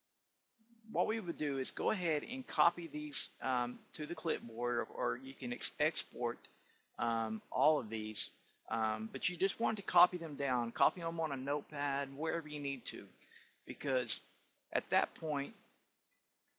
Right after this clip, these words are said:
you can visit each of these sites and either leave a comment or, um, find a way to get a backlink back to your site. So what you're gonna be doing is copying, um, this website's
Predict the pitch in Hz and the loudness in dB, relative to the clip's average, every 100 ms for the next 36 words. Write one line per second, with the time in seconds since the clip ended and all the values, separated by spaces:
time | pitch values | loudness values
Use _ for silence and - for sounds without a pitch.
0 | _ _ _ _ _ _ _ _ - - | _ _ _ _ _ _ _ _ -20 -10
1 | 156 185 156 117 160 175 147 - - _ | -8 -6 -6 0 2 4 0 -2 -10 _
2 | _ _ _ 151 180 196 170 - 135 123 | _ _ _ -2 0 0 0 4 6 6
3 | 131 - - - _ _ _ _ 127 131 | 6 0 -2 -8 _ _ _ _ 0 0
4 | 127 - 170 175 156 233 202 - 170 165 | 0 -2 -2 0 0 -2 -2 -2 2 2
5 | 165 165 - - - _ 139 143 135 131 | 2 -4 -6 -14 -20 _ 0 4 4 2
6 | - _ - 127 127 120 - 202 214 160 | -6 _ -4 0 2 0 4 4 6 2
7 | 160 143 120 135 156 110 120 131 131 - | 0 -2 -4 0 2 0 0 4 4 4
8 | 127 113 127 123 - 123 - 127 117 113 | -6 0 2 2 -2 -8 -2 2 4 2
9 | - 123 120 151 - 190 170 147 139 135 | -2 -4 -4 -6 -6 -6 -6 -6 -8 -6
10 | 190 - 233 - - 139 - 139 120 113 | -6 -4 -6 -6 0 2 2 -2 -4 -4
11 | 117 - _ _ - 120 117 113 117 _ | -6 -14 _ _ -2 2 2 0 -4 _
12 | _ _ - 160 - 143 135 - 127 120 | _ _ -4 -2 -2 2 2 2 0 0